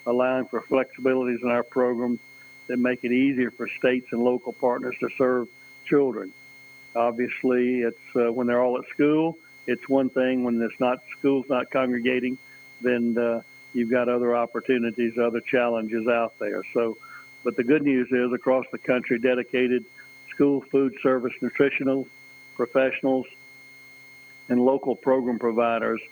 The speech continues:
have set up feeding sites to serve grab-and-go meals at school and other sites and created innovative delivery methods such as grab-and-go bus routes. You probably al-,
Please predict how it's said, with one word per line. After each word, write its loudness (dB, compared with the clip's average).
have 0
set 2
up -2
feeding 0
sites 0
to -6
serve 0
grab-and-go 0
meals 0
at 0
school 2
and -2
other 0
sites -2
and -6
created 0
innovative 2
delivery 2
methods -2
such 0
as -2
grab-and-go 0
bus 0
routes. -2
You 0
probably 0
al-, 0